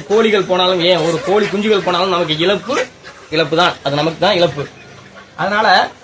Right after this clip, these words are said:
இதுல ஒரு சின்னதா ஒரு சின்ன ட்ரிக் ஒண்ணு பண்ணி பாருங்களேன். எப்படி பண்ணலாம்னு சொன்னீங்கன்னா, இப்ப பத்து கோழி வச்சிருக்கீங்க,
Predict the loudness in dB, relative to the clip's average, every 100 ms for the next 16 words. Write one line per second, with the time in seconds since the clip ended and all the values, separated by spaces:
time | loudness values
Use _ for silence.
0 | -20 -4 2 4 4 0 4 6 6 4
1 | 0 -4 -2 -2 4 4 4 2 4 4
2 | 2 0 -6 -20 -10 -2 0 4 4 4
3 | 2 0 -2 0 0 -2 -12 -8 -4 -2
4 | 0 0 0 0 -2 0